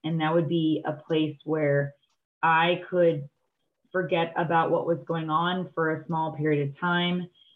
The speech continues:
and be fun and relaxing for me. And that's hard with teenagers. It's hard for them to, you know, be selfless like that because they do have so much going on in their lives. And what's interesting about that is when they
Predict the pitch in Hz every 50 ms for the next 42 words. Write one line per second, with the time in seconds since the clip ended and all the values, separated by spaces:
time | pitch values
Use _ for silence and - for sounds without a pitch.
0 | _ _ _ _ - 165 165 165 160 160 160 165 156 143 160 151 147 - _ -
1 | 180 175 170 170 175 175 170 165 151 143 143 143 143 143 139 139 156 165 - -
2 | - 190 190 196 185 - - 196 196 196 196 196 202 214 220 - - - - 170
3 | 165 160 160 151 151 151 147 143 143 - _ _ _ _ _ _ _ _ _ _
4 | _ _ _ - 170 214 247 269 - - - - 214 208 208 196 185 180 180 -
5 | - 202 214 202 180 156 139 151 147 131 143 - _ _ - - - 165 - 151
6 | 175 180 185 180 185 - 190 180 165 170 165 160 156 160 143 - - 156 151 143
7 | - _ _ _ _ _ _ _ - 165 170 160 151 143 156 175 156 - - 170
8 | 170 170 - - 170 170 - - 165 160 - - 160 151 156 175 - - 160 151
9 | 160 143 139 165 160 139 156 156 170 165 151 143 - - 156 156 151 151 - -
10 | 156 151 151 156 151 151 160 165 151 143 139 143 139 135 131 135 135 139 - _
11 | _ _ _ _ _ _ _ _ _ _ _ _ _ _ _ _ - - 190 196
12 | 190 185 185 170 165 165 175 175 180 - - 208 226 - 349 311 - - 208 190
13 | 185 175 156 160 156 156 151 147 - 151 147 147 160 175 - - 165 170 151 151
14 | 160 175 175 170 165 165 -